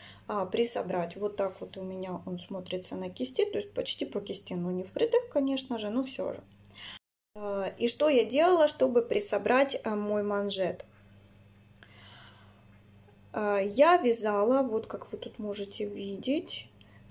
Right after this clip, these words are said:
э, сто-, ну, как бы убавки они называются, да? Столбики с накидом два с одной общей вершиной. То есть, получается, из двух я делала один. Но, э, нужно помнить, что у нас в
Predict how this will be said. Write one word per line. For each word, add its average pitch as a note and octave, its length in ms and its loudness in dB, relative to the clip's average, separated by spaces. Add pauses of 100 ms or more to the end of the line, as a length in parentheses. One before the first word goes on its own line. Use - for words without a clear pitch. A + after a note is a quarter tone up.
(100)
э, F#3+ 880 -4 (680)
сто-, - 460 -2
ну, G4+ 120 2
как D4+ 200 2
бы C4 140 8
убавки B3 500 4
они F#3+ 220 -4
называются, F#3 680 -2
да? E4 220 2 (460)
Столбики C#4+ 600 4
с A3+ 120 0
накидом A3+ 640 0
два D4+ 400 2 (140)
с - 120 -4
одной A3+ 440 4
общей A3+ 360 4
вершиной. F#3 760 -4
То - 80 -6
есть, - 140 -8
получается, A3 500 2
из G#3+ 60 0
двух F4+ 220 6
я A3 140 4
делала A#3+ 380 6
один. F#3+ 440 -4 (520)
Но, E4+ 440 6
э, G#3+ 300 0
нужно D4+ 340 2
помнить, G3+ 460 0
что A#3 260 4
у A#3+ 80 4
нас B3 360 0
в - 220 -14